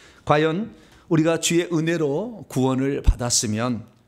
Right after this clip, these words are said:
영원히 그 사람은 구원받은 것이고 그의 구원은 안전한 것일까요?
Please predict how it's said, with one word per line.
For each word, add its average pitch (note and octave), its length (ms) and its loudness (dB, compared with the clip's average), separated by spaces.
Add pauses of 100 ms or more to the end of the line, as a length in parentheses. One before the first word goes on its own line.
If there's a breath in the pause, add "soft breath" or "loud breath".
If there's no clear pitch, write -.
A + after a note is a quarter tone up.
(180)
영원히 F3+ 400 2
그 D3+ 140 -6
사람은 C3+ 420 -2
구원받은 B2 580 -2
것이고 C#3+ 600 -4 (360 loud breath)
그의 A3 260 0
구원은 B2+ 560 -2
안전한 B2 560 -4
것일까요? C3+ 580 -8